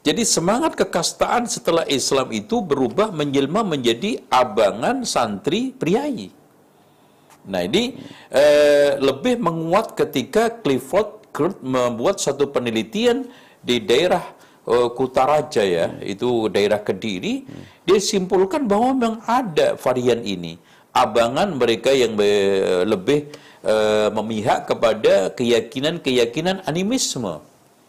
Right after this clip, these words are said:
gitu. Santri lebih ketat di dalam mengamalkan syariat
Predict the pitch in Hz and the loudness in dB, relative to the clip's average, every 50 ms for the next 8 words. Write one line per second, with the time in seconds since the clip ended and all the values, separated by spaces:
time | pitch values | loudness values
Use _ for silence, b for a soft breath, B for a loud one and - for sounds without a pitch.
0 | _ _ _ - 87 92 85 - 95 85 B B B B B - - - 151 147 | _ _ _ -6 -6 -4 -2 -2 -2 -4 B B B B B -6 -2 0 2 2
1 | 135 123 113 - 170 190 226 214 180 151 135 123 123 147 147 139 143 143 - 143 | 0 -2 -4 -4 -4 -2 -2 0 0 0 0 0 0 0 0 0 -2 -2 -2 -2
2 | 131 - - 180 208 190 147 131 135 117 131 135 165 208 202 180 151 139 131 127 | -2 0 0 0 0 0 0 -4 -2 0 2 2 2 2 2 0 0 0 0 0
3 | 135 160 202 214 208 - 165 139 131 - - 120 117 113 - | 2 2 2 2 4 2 2 0 2 0 0 2 2 2 2